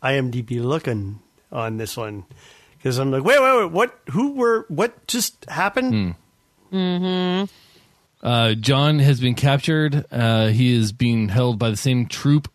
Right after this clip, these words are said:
Speaker 2: of wildlings that is ho-, holding Qhorin Halfhand, and Ygritte keeps pushing him, keeps pushing him, insulting him, talking him down, trying to,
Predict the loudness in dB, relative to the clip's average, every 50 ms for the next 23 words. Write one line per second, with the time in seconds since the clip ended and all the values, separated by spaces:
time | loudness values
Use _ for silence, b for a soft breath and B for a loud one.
0 | _ -4 -2 0 0 0 0 0 0 0 0 0 0 0 0 0 0 -2 -2 -2
1 | -2 -4 -4 -4 -4 -2 0 0 0 2 2 2 0 0 -2 -2 -2 -2 -2 -2
2 | -2 0 0 0 0 0 0 0 -2 -2 -2 -4 -6 -10 _ _ b b b b
3 | b b b b b b b b b -4 -2 0 0 2 0 0 0 -2 -4 -4
4 | -2 0 0 0 0 -2 -8 -6 -2 -2 -2 -2 -2 0 2 2 2 2 0 0
5 | 0 0 -2 0 0 0 0 0 -2 -2 -2 0 0 0 0 0 0 -2 -4 -2
6 | -2 -2 -2 0 -2 -2 0 0 0 -2 0 0 -2 -2 0 0 -2 -2 0 0
7 | 0 0 2 0 0 -2 -4 -6 b b b b b b b -4 -2 0 0 0
8 | -2